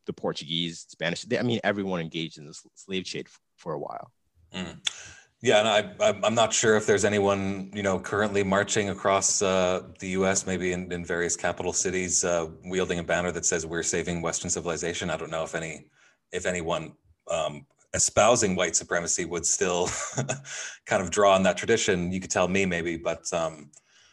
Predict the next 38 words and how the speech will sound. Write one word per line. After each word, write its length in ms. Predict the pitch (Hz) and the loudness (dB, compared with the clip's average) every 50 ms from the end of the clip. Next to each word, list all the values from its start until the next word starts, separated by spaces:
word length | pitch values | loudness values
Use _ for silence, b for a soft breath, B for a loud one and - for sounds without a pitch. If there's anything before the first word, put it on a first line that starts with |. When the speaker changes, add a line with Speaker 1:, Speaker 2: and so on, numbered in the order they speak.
| b b b b b _ _ _ _ _ | b b b b b _ _ _ _ _
Speaker 2:
like, 320 | 92 92 87 85 - - - - | 0 2 2 2 2 -4 -8 -6
it's, 180 | 101 - - | -4 -4 -2
it's, 200 | 120 117 107 - - - | 0 -2 -2 -2 -2 0
it, 200 | 123 120 120 120 | 0 0 2 2
it 120 | 123 123 | 0 2
makes 240 | 127 156 170 165 - | 2 2 2 2 2
me 100 | 180 143 | 2 4
laugh 300 | 110 101 98 104 101 - | 6 6 6 6 4 4
actually 340 | 90 90 - - - 92 87 | 2 2 2 0 -2 -2 -2
when 640 | 85 82 90 87 87 85 85 82 82 82 80 76 - _ _ _ _ _ _ _ _ _ _ _ _ _ _ | -2 -2 0 0 0 0 0 -2 -6 -8 -10 -12 -16 _ _ _ _ _ _ _ _ _ _ _ _ _ _
people 640 | - - 104 95 95 98 92 87 87 85 85 80 - | -6 -6 -6 -4 0 2 2 2 4 2 0 0 0
on, 180 | 90 90 87 | 0 0 0
on 160 | 87 80 85 87 | 0 -2 -2 -2
the 80 | 85 | -2
far 280 | - - - 90 87 82 | -4 0 2 2 2 4
right 180 | 85 85 85 | 2 0 0
and 100 | 85 82 | 0 0
whatnot 380 | 82 82 78 78 80 82 78 - | 0 0 0 0 0 -2 -2 -2
try 200 | - - 87 82 | -2 0 0 0
and, 100 | 82 82 | 0 0
like, 200 | 85 80 80 - | -2 -4 -4 -2
lay 160 | 87 85 85 | -2 -2 -2
claim 300 | 85 - 95 87 92 98 | -2 -2 -4 -2 -2 -2
to 100 | 95 - | -4 -4
quote 220 | 98 - 107 101 104 | -4 -2 0 0 0
unquote 320 | 98 95 - 107 101 82 | 0 0 0 0 0 2
Western 380 | 85 92 90 - - 113 101 92 | 0 0 0 0 -2 -4 -4 -2
civilization, 720 | - 101 101 101 98 95 98 101 98 95 - - 110 107 | -2 0 2 2 0 2 2 0 0 0 -2 -4 -4 -4
because, 380 | 95 95 - - 85 78 - - | -6 -6 -4 -4 -4 -4 -4 -4
like, 180 | 76 73 - - | -6 -6 -8 -12
first 320 | - - - 127 - - | -8 -2 -2 0 0 0
of 100 | 104 90 | 0 2
all, 140 | 92 87 82 | 2 2 2
it's 140 | 80 - 82 | 2 -2 -4
an 60 | 80 | -6
incredibly 680 | 78 - 98 90 85 87 76 80 85 80 80 78 - b b b b b b b _ | -6 -2 0 0 0 0 -2 -4 -6 -8 -8 -10 -14 b b b b b b b _
nebulous 600 | 87 90 87 85 90 90 85 82 78 - - - | -2 -2 -2 0 0 -2 -2 0 0 0 -2 -2
and, 200 | 80 76 76 69 | -4 -8 -10 -8